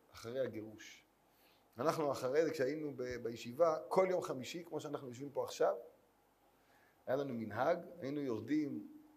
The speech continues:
אם אתם מכירים קצת את קריית ארבע, יש מקום שנקרא מנוחה רחל בתוך חברון, אה, זה על שם, אה, אה, אישה שהייתה מצאצאי אדמורי חב"ד,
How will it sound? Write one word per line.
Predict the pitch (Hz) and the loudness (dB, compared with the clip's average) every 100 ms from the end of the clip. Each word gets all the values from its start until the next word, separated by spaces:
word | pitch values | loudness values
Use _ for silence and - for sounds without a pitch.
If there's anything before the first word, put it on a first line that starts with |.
| - | -12
אם | 120 | -10
אתם | 117 113 | -8 -10
מכירים | 110 120 123 | -8 -10 -10
קצת | 123 | -10
את | 113 | -10
קריית | - 117 117 | -6 -6 -2
ארבע, | 147 151 139 | 0 0 0
יש | 117 | -4
מקום | 113 131 127 | -8 -10 -10
שנקרא | 123 110 127 | -10 -10 -8
מנוחה | 120 120 120 120 | -8 -8 -6 -4
רחל | 107 127 - | -4 -4 -6
בתוך | 98 104 - 117 - | -10 -12 -12 -12 -12
חברון, | 95 104 139 180 - - - - - - - _ 110 | -14 -4 0 0 -2 -14 -18 -16 -16 -18 -20 _ -6
אה, | 110 110 101 98 101 104 - - | -4 -4 -6 -8 -12 -16 -20 -14
זה | 101 | -12
על | |
שם, | 98 120 117 113 | -6 -4 -4 -6
אה, | 110 104 101 104 127 - _ _ _ 104 | -8 -10 -12 -14 -18 -20 _ _ _ -16
אה, | 101 95 101 _ - | -14 -14 -20 _ -14
אישה | - 120 107 | -6 -4 -4
שהייתה | 101 95 - 101 | -6 -10 -8 -8
מצאצאי | 104 98 98 - 104 - 107 123 117 | -8 -12 -12 -6 -6 -2 0 2 0
אדמורי | 104 107 113 | -4 -6 -6
חב"ד, | - 95 139 | -4 2 6